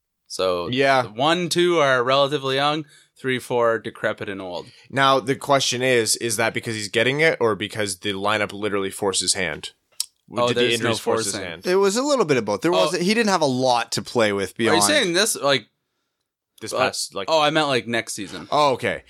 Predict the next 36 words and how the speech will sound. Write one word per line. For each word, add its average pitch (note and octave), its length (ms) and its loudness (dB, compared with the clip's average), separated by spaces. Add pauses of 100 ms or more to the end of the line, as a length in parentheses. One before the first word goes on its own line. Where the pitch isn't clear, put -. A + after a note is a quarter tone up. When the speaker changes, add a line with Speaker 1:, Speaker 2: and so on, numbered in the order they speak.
(220)
Speaker 2:
You C#3+ 240 2
wanna D3+ 280 4
know C#3+ 140 4
my B2+ 180 4
biggest, A#2 500 0
and C#3 120 -4
it's C3 120 0
not D3 140 0
the D3+ 180 -4
only, B2+ 400 0
and A#2 80 0
it's - 160 -6
maybe C3 220 2
not A#2+ 180 0
the A#2+ 40 -8
most A2+ 220 0
significant G#2 460 -4
one, A2 160 2
but F#2+ 180 -2
to A#2 100 -2
me, A#2 220 2
that G#2+ 260 -2
what G2+ 280 -2
will G#2 140 -12
be G#2 160 -4
the G2+ 140 -2
most G#2+ 280 0
important G#2+ 460 -2
barometer G2+ 420 2
of F#2+ 100 -4
Jeff - 240 -2
Blashill's F#2+ 380 0
success - 340 0
as F#2 120 -6
a F#2 40 -8
coach, - 480 0